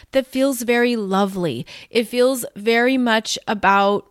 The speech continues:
where we've been holding hope or having faith or walking the blind path with a lot of trust. Now the universe wants to bring in something that makes you feel good.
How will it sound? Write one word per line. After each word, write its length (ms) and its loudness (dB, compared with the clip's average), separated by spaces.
where 260 10
we've 300 2
been 240 4
holding 840 2
hope 560 4
or 60 -2
having 460 2
faith 560 2
or 240 -2
walking 460 2
the 60 -2
blind 520 -2
path 520 0
with 280 -10
a 60 -2
lot 280 0
of 80 -6
trust. 580 -2
Now 300 0
the 100 2
universe 560 4
wants 440 -2
to 120 -4
bring 360 -6
in 240 -4
something 880 -2
that 160 2
makes 320 -2
you 80 -4
feel 420 -2
good. 440 0